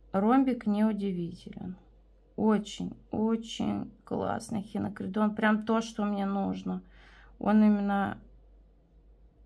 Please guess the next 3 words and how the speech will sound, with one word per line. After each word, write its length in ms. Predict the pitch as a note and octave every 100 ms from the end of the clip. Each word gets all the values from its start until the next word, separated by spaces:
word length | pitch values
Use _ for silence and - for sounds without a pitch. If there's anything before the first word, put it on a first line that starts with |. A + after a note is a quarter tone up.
| -
я 300 | G3 G#3+ A#3
просто 800 | A#3 A3 G#3 - G#3+ G3+ G3+ G3+ G3+ - - - - _ _ _ _ _ - - - - -
тут 160 | - G3+